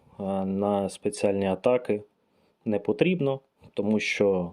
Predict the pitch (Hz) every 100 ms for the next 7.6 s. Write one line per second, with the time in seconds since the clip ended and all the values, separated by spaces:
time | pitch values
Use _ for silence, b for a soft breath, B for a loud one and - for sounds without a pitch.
0 | - 107 107 104 92 92 90 104 95 -
1 | 135 139 - - - b b b b -
2 | 101 98 90 98 - 120 - 110 104 101
3 | _ _ 104 98 - 104 - 90 107 104
4 | 104 - - 104 104 113 - 98 101 98
5 | 110 - - 92 92 95 101 - 98 90
6 | 87 - 110 92 87 - - - 98 95
7 | 92 90 113 131 -